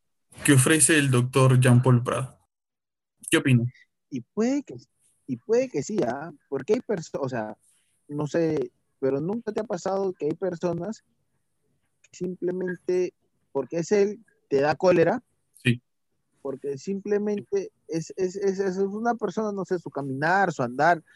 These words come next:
Speaker 1: Sí.
Speaker 2: su forma de actuar, su forma de hablar.
Speaker 1: No, ¿y sabes
Speaker 2: O
Speaker 1: qué más?
Speaker 2: simplemente porque respira, tú agarras
Speaker 1: El
Speaker 2: y
Speaker 1: tema
Speaker 2: tú lo
Speaker 1: de
Speaker 2: quedas mirando y dices, "Puta madre, me cae mal".
Speaker 1: el tema de,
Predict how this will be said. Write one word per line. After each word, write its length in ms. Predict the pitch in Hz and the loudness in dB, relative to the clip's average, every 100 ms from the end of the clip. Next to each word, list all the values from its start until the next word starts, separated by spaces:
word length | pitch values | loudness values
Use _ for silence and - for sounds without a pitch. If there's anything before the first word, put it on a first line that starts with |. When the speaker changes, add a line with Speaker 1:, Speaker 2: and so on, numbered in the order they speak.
| _ - | _ 0
Speaker 1:
Sí. 80 | 131 | 0
Speaker 2:
su 80 | 135 | 2
forma 280 | 170 185 | -2 -2
de 80 | 175 | -2
actuar, 420 | 135 123 160 180 | -2 -4 -2 -2
su 100 | 156 | -4
forma 280 | 127 143 156 | -8 -8 -6
de 60 | 117 | -6
hablar. 300 | 120 156 165 | -2 2 4
Speaker 1:
No, 220 | 202 240 | 6 6
¿y 80 | 160 | 4
sabes 260 | - 240 | 6 4
Speaker 2:
O 40 | 160 | 4
Speaker 1:
qué 100 | 226 | 4
más? 140 | 220 | 4
Speaker 2:
simplemente 280 | 269 269 269 | 4 2 -2
porque 300 | 233 196 175 | -2 -2 -4
respira, 380 | 156 156 240 233 | -4 -4 -4 -4
tú 140 | - 214 | -6 -6
agarras 300 | 226 220 - _ _ - | -4 -4 -8 _ _ -2
Speaker 1:
El 140 | 170 | -2
Speaker 2:
y 40 | 170 | 0
Speaker 1:
tema 240 | 226 240 | 2 4
Speaker 2:
tú 80 | 240 | 6
lo 60 | |
Speaker 1:
de 60 | 226 | 6
Speaker 2:
quedas 140 | 240 226 | 6 4
mirando 420 | 196 202 208 220 | 4 2 2 2
y 60 | 185 | 2
dices, 280 | 190 190 185 | 0 -4 -8
"Puta 200 | - 135 | -12 -20
madre, 200 | 143 131 | -20 -20
me 60 | _ | _
cae 180 | 185 175 | -2 0
mal". 320 | 135 180 156 | 0 -2 -2
Speaker 1:
el 200 | - 165 - | -2 -4 0
tema 260 | 240 254 | 2 2
de, 260 | 226 170 | 4 4